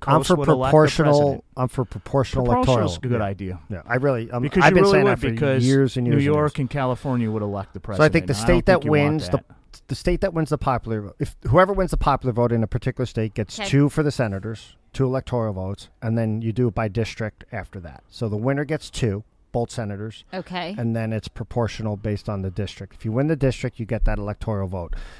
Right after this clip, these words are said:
Speaker 1: Hillary would have won by one vote if
Speaker 3: Okay.
Speaker 1: it was done that way. And I believe she would have lost by one if it wasn't, if you didn't get the two senators and it just went based on district. She would have lost by one or two electoral votes.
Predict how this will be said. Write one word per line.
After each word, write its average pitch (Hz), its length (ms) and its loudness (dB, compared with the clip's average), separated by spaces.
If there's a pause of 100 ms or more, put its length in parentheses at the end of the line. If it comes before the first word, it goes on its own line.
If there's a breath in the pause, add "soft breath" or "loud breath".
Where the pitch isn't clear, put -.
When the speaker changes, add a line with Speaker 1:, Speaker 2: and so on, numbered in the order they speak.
(120 loud breath)
Speaker 1:
Hillary 143 400 2
would 135 120 0
have 110 120 -2
won 120 180 2
by 107 160 0
one 131 520 2 (180)
vote 117 280 -2 (800 soft breath)
if 190 120 -8
Speaker 3:
Okay. 190 140 0
Speaker 1:
it 107 60 4
was 104 120 -2
done 110 240 -4
that 98 240 -10
way. 95 240 -8 (800 soft breath)
And 110 140 -4
I 107 80 -2
believe 117 320 -4
she - 140 -6
would 113 80 -2
have 101 80 -2
lost 117 280 0
by 110 160 -4
one 101 480 -6
if - 160 -12
it 113 120 -8
wasn't, 101 340 -6 (160)
if 135 160 -8
you 123 80 -4
didn't 123 160 -2
get 117 140 -6
the 110 80 -12
two - 160 -8
senators 107 480 -4
and 95 100 -10
it 95 80 -10
just 110 220 -8
went 107 220 -8
based 107 260 -6
on 92 160 -6
district. - 520 -14
She - 140 -10
would 110 80 -6
have 95 80 -8
lost 95 300 -2
by 95 160 -10
one 101 260 -8
or 98 80 -8
two 107 300 -10
electoral 90 480 -12
votes. 78 260 -20